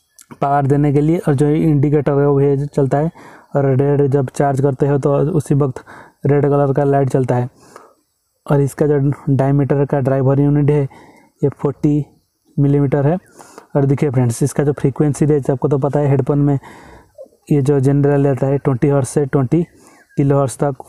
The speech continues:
इसका जो रेंज है। और उसके बाद यहाँ पर देख सकते हो, और इसका जो वेट है वो अप्रॉक्स वन वन एट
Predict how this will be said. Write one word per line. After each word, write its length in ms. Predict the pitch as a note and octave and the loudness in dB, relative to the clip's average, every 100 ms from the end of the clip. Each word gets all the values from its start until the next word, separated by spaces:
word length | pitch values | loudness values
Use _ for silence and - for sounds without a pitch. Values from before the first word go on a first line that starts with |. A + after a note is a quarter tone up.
| _ _ | _ _
इसका 220 | D#3 - C#3 | -8 -2 0
जो 100 | C#3 | 2
रेंज 300 | C#3 C3+ C3 | 2 2 0
है। 120 | D3 - _ - - - _ - | -2 -6 _ -20 -20 -20 _ -8
और 200 | G3+ C#3 | -2 0
उसके 220 | C3 - | 0 -2
बाद 220 | C#3+ C3+ | 0 0
यहाँ 220 | C#3+ C3 | 0 0
पर 160 | C3 C#3 | 0 0
देख 200 | C3 C#3 | 0 0
सकते 240 | B2+ D3 D3 | -2 -2 0
हो, 160 | C3+ C#3+ _ _ _ _ _ - - _ _ _ _ - | -2 -6 _ _ _ _ _ -20 -20 _ _ _ _ -4
और 80 | C#3+ | -2
इसका 240 | C#3 - | -2 -2
जो 180 | D3+ D#3 - | -2 -2 0
वेट 280 | D3+ D3+ | 0 0
है 160 | E3+ C#3+ D3 _ _ _ _ | 0 -2 -4 _ _ _ _
वो 80 | - | -2
अप्रॉक्स 600 | - C#3 - D#3+ - - | -2 -2 -2 -4 -4 -6
वन 360 | - D#3 C#3 D3 | -2 0 0 0
वन 240 | C#3+ C#3+ | 2 2
एट 220 | C#3+ C3+ | 0 -2